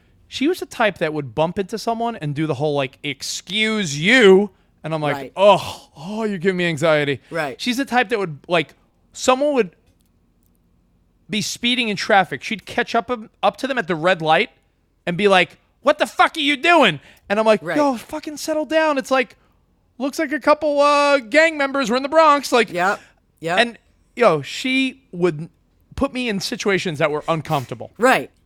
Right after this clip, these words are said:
Speaker 2: Setting you
Speaker 1: We were
Speaker 2: up
Speaker 1: on,
Speaker 2: to,
Speaker 1: we,
Speaker 2: to be confrontational.
Speaker 1: we were on a subway once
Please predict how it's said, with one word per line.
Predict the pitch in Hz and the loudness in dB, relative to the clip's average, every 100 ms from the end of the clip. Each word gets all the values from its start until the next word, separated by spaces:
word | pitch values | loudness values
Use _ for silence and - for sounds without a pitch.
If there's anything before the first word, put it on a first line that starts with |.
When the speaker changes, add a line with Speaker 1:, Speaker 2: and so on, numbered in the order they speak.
| _ | _
Speaker 2:
Setting | - - 190 208 | -6 -2 -2 -2
you | 208 | 0
Speaker 1:
We | |
were | 214 | 2
Speaker 2:
up | |
Speaker 1:
on, | 208 | 2
Speaker 2:
to, | 196 | -2
Speaker 1:
we, | 180 | -6
Speaker 2:
to | 185 190 | -8 -6
be | 175 | -4
confrontational. | 170 147 139 131 - 110 123 _ _ | -4 -6 -8 -10 -12 -16 -20 _ _
Speaker 1:
we | 165 190 | -8 -6
were | 233 | -4
on | |
a | 202 | -6
subway | - 214 180 127 | -4 -4 -4 -6
once | 113 113 117 - | -8 -14 -16 -20